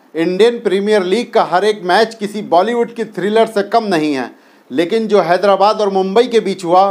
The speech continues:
वह अद्भुत था। आईपीएल में इससे पहले गेंदबाजों की इससे बुरी पिटाई कभी नहीं देखी थी। पहले सनराइजर्स हैदराबाद ने तीन विकेट पर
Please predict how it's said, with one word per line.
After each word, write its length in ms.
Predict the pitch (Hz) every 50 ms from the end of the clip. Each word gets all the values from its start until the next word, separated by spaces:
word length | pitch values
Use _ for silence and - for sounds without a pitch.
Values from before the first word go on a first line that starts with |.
| 180
वह 220 | 165 143 160 190 190
अद्भुत 440 | - 180 180 175 135 151 202 208 208
था। 220 | - - 156 120 110 - - - _ _ _ _ _ _ _ _ _ _ _ _ _ -
आईपीएल 520 | 160 170 185 190 - 240 240 233 233 240
में 120 | 233 240 240
इससे 200 | 214 214 - 233 -
पहले 320 | - 190 165 180 196 233 240
गेंदबाजों 560 | 196 202 190 196 196 180 185 196 196 208 240
की 160 | 233 - 233 226
इससे 300 | 202 214 - - 247 -
बुरी 260 | 175 196 226 233 226
पिटाई 340 | - - 196 196 196 214 220
कभी 260 | 220 220 196 190 233 220
नहीं 220 | 208 180 160 151
देखी 280 | 139 139 131 123 127 120
थी। 120 | 123 123 117 120 _ _ _ _ _ _ -
पहले 340 | 180 170 170 180 208 226 220
सनराइजर्स 680 | 214 208 196 190 190 185 185 190 185 214 220 214 -
हैदराबाद 500 | 185 175 175 185 190 190 185 185 190 196
ने 100 | 214 214 208
तीन 300 | 208 - 254 269 254 233
विकेट 340 | 208 202 208 190 - - -
पर 240 | 202 214 208 208